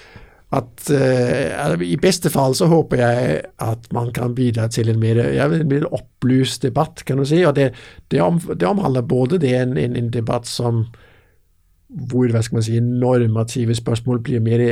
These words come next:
klart og tydelig formulert,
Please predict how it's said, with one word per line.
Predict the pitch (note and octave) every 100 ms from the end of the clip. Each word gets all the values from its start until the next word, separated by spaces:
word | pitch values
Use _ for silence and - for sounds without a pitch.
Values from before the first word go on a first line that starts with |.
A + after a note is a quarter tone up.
| - - - - -
klart | - A2 A2 A2+ C3+ C#3+
og | -
tydelig | - D3 B2+ A2+ A2 A2+
formulert, | B2 A#2 A#2+ A#2 B2 C3